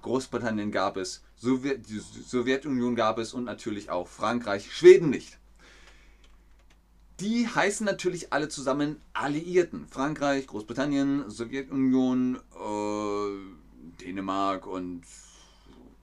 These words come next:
ja, die U S A, alle die zusammen waren die Alliierten. Die Alliierten machten sich einmal erstmal daran,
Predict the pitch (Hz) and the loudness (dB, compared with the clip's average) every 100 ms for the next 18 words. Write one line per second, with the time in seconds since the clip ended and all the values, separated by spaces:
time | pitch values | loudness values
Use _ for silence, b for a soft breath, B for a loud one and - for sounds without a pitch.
0 | - - 85 - 67 85 80 - - - | -20 -20 -20 -16 -12 -12 -12 -20 -20 -20
1 | 85 85 92 92 - 98 98 107 - 104 | -16 -14 -10 -10 -4 0 0 -2 -4 -2
2 | 110 101 110 107 107 107 104 104 B - | -2 -4 -8 -10 -6 -2 -2 -2 B 0
3 | 113 117 120 123 127 139 170 196 - 90 | 0 0 -4 0 2 2 4 2 2 -4
4 | 90 151 160 214 - 165 165 - 135 131 | -2 -2 0 -4 -2 0 0 -2 -10 -10
5 | - 117 131 127 123 - 117 139 - 127 | -4 -2 0 -2 -4 -4 -4 -4 -2 -2
6 | 117 101 98 110 113 | 0 0 0 -2 -2